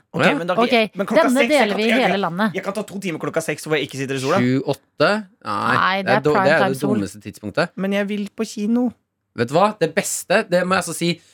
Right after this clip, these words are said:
Speaker 2: da, det beste med å dra på kino, det er å dra på kino når,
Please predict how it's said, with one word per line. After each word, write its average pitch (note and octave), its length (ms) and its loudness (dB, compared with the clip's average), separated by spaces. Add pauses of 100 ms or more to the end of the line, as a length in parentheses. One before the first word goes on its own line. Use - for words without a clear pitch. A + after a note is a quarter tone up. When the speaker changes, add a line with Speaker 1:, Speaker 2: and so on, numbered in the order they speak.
(140)
Speaker 2:
da, F3 180 4
det F3 220 -2
beste - 560 -2
med F#3+ 120 -2
å D#3 60 0
dra D3+ 100 4
på D3 100 -2
kino, D3+ 380 0 (240)
det D3+ 80 4
er D#3 80 2
å - 20 -4
dra D3+ 140 2
på D#3 80 -4
kino C#3+ 560 -2
når, C#3+ 240 2